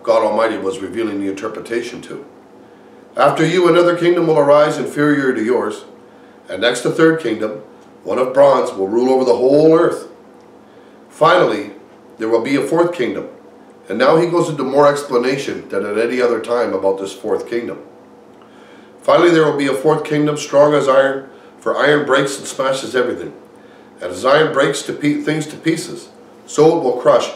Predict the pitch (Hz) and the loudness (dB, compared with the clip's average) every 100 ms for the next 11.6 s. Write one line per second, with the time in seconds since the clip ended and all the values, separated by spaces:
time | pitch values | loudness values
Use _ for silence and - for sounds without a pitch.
0 | - - 98 120 117 - - 135 139 131 | -14 -12 -4 0 0 0 2 6 6 6
1 | 110 104 110 113 113 - 113 113 120 117 | 4 2 2 2 0 -6 -4 -2 -2 -2
2 | 127 117 - - 156 147 127 110 117 120 | -2 -2 -4 -6 -2 -2 -2 -2 -2 -2
3 | - - - - - - 95 104 - 143 | -6 -16 -20 -20 -20 -14 -10 -8 -8 -2
4 | 143 131 113 104 - 113 107 - - - | -2 -2 -4 -6 -2 -2 -2 -8 -16 -20
5 | - - - - - 101 - 107 - - | -20 -20 -20 -20 -4 -2 0 -2 -2 -6
6 | - - - - - - - - - - | -16 -20 -20 -20 -20 -20 -20 -20 -10 0
7 | 160 196 - 196 - 147 120 117 107 117 | 0 0 -4 -4 0 4 6 4 2 -2
8 | 117 - 170 131 123 120 - 151 117 101 | -6 -4 -6 -6 -4 -4 0 2 2 -2
9 | 104 - 147 135 127 110 - 120 - - | -8 0 2 2 -2 -2 -2 -2 -2 -2
10 | 135 104 92 - - 110 104 123 117 98 | -2 -2 -4 -4 -4 -2 -2 0 -2 -2
11 | 95 101 131 - - | -4 -4 -4 -6 -10